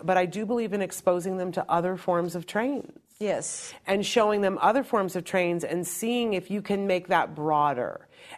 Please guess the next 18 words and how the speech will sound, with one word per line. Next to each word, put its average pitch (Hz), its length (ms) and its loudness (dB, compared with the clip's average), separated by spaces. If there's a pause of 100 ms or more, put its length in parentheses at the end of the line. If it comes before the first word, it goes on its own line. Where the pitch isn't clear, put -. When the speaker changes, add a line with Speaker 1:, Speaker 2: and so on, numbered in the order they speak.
Speaker 1:
And 214 160 2
with 220 180 0
some 285 300 4
kids 285 320 -2
that 196 200 4
works, 170 360 0
and 226 80 0
with 220 160 -4
some 214 240 2
kids 214 260 -4
it 220 160 -4
doesn't. 190 560 0
Speaker 2:
Yes, 202 260 0
some, 269 340 -4 (100)
some 294 320 -2
children 254 480 -2
it 202 180 -6
become, 208 480 -4